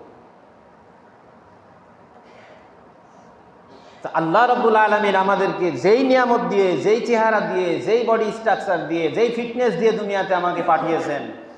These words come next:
আমি যদি আমল করতে পারি, নিজে ইমানের পথে চলতে পারি, তাহলে এই বিবি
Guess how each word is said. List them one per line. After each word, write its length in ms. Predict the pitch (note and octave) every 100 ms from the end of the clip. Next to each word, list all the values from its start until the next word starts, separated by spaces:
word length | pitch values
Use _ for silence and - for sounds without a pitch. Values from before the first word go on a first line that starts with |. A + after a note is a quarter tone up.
| -
আমি 180 | D#3+ F3+
যদি 220 | F3+ E3+ E3+
আমল 300 | D#3 F#3 G#3
করতে 240 | G3 D#3+ F3+
পারি, 240 | E3+ D#3+ D#3+
নিজে 320 | D#3 D#3+ E3+ D#3+ D3+
ইমানের 360 | E3 F#3 G3 F3+
পথে 200 | F3+ F3+
চলতে 320 | F3+ E3+ E3+
পারি, 300 | D#3+ D#3+ D3+ C3 A#2+ - - - -
তাহলে 320 | E3+ G3 G3+ G3
এই 200 | G#3 C4+ B3
বিবি 340 | A#3+ A3 F#3+